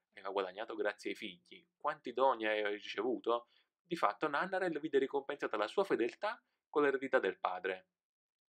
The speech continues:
Mozart ebbe la possibilità di rimediare a questo dispiacere con la prima a Praga del Don Giovanni. Questa riscosse un grande successo. Questo successo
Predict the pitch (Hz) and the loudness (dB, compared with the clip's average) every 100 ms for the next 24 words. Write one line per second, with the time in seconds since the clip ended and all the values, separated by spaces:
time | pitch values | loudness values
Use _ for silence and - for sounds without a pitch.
0 | _ _ _ _ _ _ _ _ _ _ | _ _ _ _ _ _ _ _ _ _
1 | _ _ _ 214 170 110 113 120 - - | _ _ _ 0 2 4 2 0 -2 -2
2 | 127 120 110 117 - 113 143 143 127 110 | 2 4 4 0 -4 -2 0 0 0 0
3 | 110 123 101 - 131 104 98 202 180 196 | 0 -2 -2 -4 -6 -8 -8 -4 -2 2
4 | 98 120 - _ _ _ - 107 120 - | 2 2 -2 _ _ _ 0 2 2 0
5 | 101 104 - - 240 226 214 165 165 151 | -4 -4 -6 -2 -2 -2 -2 0 0 2
6 | 135 107 104 92 95 95 95 _ _ _ | 0 2 0 0 -6 -12 -14 _ _ _
7 | _ _ _ _ _ _ _ _ _ _ | _ _ _ _ _ _ _ _ _ _
8 | - 220 - 165 170 123 117 135 147 175 | -10 -2 4 4 4 0 2 -2 0 0
9 | 165 104 98 - - - - 101 - _ | 0 -4 -8 -6 -8 -8 -8 -8 -10 _
10 | _ _ _ _ - 320 175 120 - 87 | _ _ _ _ -2 -2 -2 -6 -2 -4
11 | - - 147 | -4 -2 -2